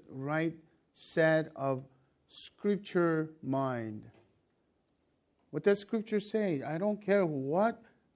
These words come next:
anybody's, anybody say, but through the scripture guidance, this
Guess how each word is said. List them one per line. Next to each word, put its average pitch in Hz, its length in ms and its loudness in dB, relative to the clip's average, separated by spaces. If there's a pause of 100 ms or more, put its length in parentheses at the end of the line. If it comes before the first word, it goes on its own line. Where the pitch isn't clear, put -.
(800)
anybody's, 170 760 0
anybody 143 600 0
say, 123 500 -4 (480)
but 123 240 -6
through 214 520 0 (180)
the 139 280 2 (680)
scripture 214 560 -2
guidance, 147 640 0 (580)
this 160 380 0